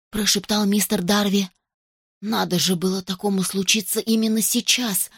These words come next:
когда все остальные уже убежали». Джейд сразу поняла, кого он имеет в виду: Хендерсонов и других наследников времени,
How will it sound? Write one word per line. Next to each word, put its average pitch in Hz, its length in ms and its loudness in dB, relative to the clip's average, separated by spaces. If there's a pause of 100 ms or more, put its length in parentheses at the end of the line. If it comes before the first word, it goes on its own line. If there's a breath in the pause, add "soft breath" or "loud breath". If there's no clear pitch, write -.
(240 soft breath)
когда 185 260 -2
все - 180 0
остальные 247 500 2
уже 240 280 4
убежали». 262 720 2 (880)
Джейд 233 440 2 (440)
сразу 226 360 2
поняла, 220 440 2
кого 208 320 2
он 220 160 4
имеет 214 300 2
в 196 60 0
виду: 180 480 0 (380)
Хендерсонов 202 800 2 (200 soft breath)
и 196 100 2
других 185 440 0
наследников 202 760 0
времени, 226 560 4